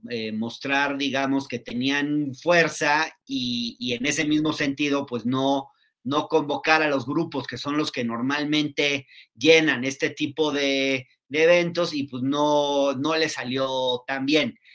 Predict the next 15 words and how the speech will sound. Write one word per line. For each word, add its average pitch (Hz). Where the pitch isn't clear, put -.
Yo 143
creo 151
que 127
también 127
es 120
probable 135
que 127
las 104
bases 143
de 127
Morena 123
estén 135
queriendo 127
decir 135
algo. 147